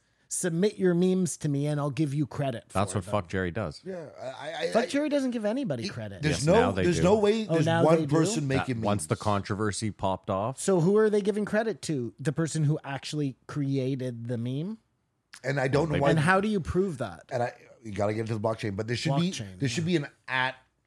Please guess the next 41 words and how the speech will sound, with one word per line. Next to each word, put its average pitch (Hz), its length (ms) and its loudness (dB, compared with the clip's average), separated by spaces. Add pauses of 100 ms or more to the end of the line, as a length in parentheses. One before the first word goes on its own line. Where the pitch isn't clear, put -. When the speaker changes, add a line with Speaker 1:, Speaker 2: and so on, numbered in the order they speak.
(920)
Speaker 3:
funny 139 300 0
page 107 520 -2
is 104 220 -8
one 113 160 -2
of 117 60 -4
the 113 80 -2
best 110 280 -2
memers 110 360 -4
in 110 80 -4
the, 123 120 -4 (160)
it 127 120 -8
just, 156 280 -4
it, 143 140 -4
it's 143 200 -4
just, 139 320 -6 (120)
I 131 80 0
think 175 240 -2
it's 160 100 -6
'cause 170 200 -2
it's 120 160 -8
all 127 200 4
derivative, 175 540 2
ripped 143 180 0
off. 135 220 0
No 127 120 0
one 143 200 0 (100)
actually 123 260 -6
can 113 100 -8
take 123 180 -4
full 120 200 -6
credit 110 300 -8
for 127 120 -6
anything, 151 500 -6 (260)
but 113 100 -2
it 110 80 -4
makes 135 260 -2
our 147 260 -2
Speaker 1:
Mm-hmm. 107 80 -2
Speaker 3:
days 98 200 -4
better. 85 340 -12
Speaker 1:
Mm-hmm. 127 520 -6